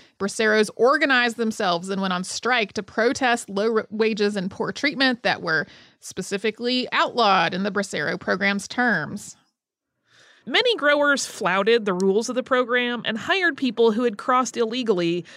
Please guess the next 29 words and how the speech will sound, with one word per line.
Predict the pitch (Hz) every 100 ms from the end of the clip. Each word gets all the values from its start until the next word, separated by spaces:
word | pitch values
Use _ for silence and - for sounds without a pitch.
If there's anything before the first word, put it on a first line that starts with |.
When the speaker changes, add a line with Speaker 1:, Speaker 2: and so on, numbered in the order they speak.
| -
Speaker 2:
to | 262
get | 233 262
around | 254 262 254
having | 226 247 247 233
to | 247
worry | 220 247 240
about | 180 165 - -
all | 170 156
of | 139
this. | 98 - - - - - - - -
Mexico | 240 370 - 403 302 262
eventually | 233 240 233 240 233
refused | 247 - 339 453 453
to | 294
send | - 220
workers | 202 202 202 196 -
to | - 254
the | 247
entire | 247 - 269 269 269 262
state | - 247 240
of | 214 -
Texas | 269 285 - 180 180
because | - 202 214 220
of | 208
flagrant | - 240 254 233 233
hiring | 202 269 254 196 196
of | 208 -
unauthorized | 202 190 185 175 175 175
workers, | 254 320 233 226 220 -